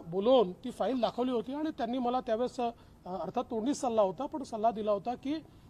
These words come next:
हायकोर्टाच्या आदेशाने ते, अ, निलंबित झाले असल्यामुळे त्यांना घेणं योग्य होणार नाही, तो हायकोर्टाचा अपमान होईल. मात्र हे सरकार आल्यानंतर त्यांनी कोरोनाचं कारण दाखवून, कोरोनात आम्हाला suspended अधिकारी हवे आहेत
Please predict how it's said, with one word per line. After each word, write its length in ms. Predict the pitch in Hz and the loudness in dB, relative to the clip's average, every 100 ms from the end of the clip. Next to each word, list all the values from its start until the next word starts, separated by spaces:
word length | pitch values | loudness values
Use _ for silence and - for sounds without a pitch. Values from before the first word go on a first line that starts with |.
| - - - | -20 -20 -12
हायकोर्टाच्या 520 | 185 240 240 247 240 | -6 -2 0 2 2
आदेशाने 420 | 196 233 240 254 | 0 0 0 -2
ते, 200 | 202 254 254 | 2 2 2
अ, 420 | - - 208 196 185 | 0 -2 2 4 4
निलंबित 340 | 196 226 240 | 2 0 -2
झाले 240 | 180 185 | -4 -2
असल्यामुळे 360 | 214 214 208 233 | -2 -4 -6 -4
त्यांना 200 | 220 247 | -4 -4
घेणं 260 | 165 180 240 | -6 -4 -2
योग्य 320 | 190 214 247 | -2 2 2
होणार 260 | 226 202 | 4 4
नाही, 160 | 196 277 - - - - | 2 -4 -6 -18 -18 2
तो 60 | 311 | 8
हायकोर्टाचा 480 | 240 247 269 277 269 | 8 6 2 6 4
अपमान 300 | 170 220 165 | 6 0 0
होईल. 140 | 139 - - - - - | -6 -12 -18 -18 -14 -2
मात्र 340 | 202 233 311 | 0 6 10
हे 180 | 285 277 | 10 8
सरकार 400 | - 240 233 285 | 4 2 2 4
आल्यानंतर 540 | 254 254 262 247 285 254 | 6 4 0 0 0 0
त्यांनी 340 | 233 240 240 170 - - - - - | 0 0 0 -2 -10 -20 -20 -20 -2
कोरोनाचं 480 | 220 262 302 294 302 | 2 4 4 4 2
कारण 340 | 262 240 277 | 4 4 4
दाखवून, 300 | 247 - 285 | 2 2 -2
कोरोनात 460 | - 226 247 269 262 | 0 0 2 2 2
आम्हाला 340 | 220 247 277 | 2 2 0
suspended 560 | 277 202 175 247 254 254 | -4 -10 -4 -4 0 0
अधिकारी 380 | 208 233 247 240 | 0 0 -2 -2
हवे 260 | 170 240 | 2 4
आहेत 120 | 202 | 4